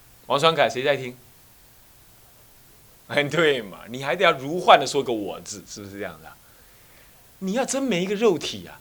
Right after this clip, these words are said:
你还没，你要是耳朵聋了，你还真听不到我跟你讲的虚空观，是不是？可是虚空观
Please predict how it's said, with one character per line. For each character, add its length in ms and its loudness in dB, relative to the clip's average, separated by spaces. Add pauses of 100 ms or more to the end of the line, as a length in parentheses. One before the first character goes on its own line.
你 120 -18
还 120 -12
没， 120 -10 (180)
你 100 -4
要 120 2
是 120 -2
耳 260 2
朵 140 2
聋 280 -2
了， 160 -6
你 120 -12
还 100 -8
真 220 -4
听 200 -6
不 60 -4
到 160 6
我 260 -2
跟 140 -8
你 100 -6
讲 180 -4
的 80 -12
虚 180 -8
空 180 -14
观， 320 -14
是 100 -14
不 80 -10
是？ 120 -14 (1500)
可 160 8
是 100 6
虚 160 6
空 180 12
观 240 10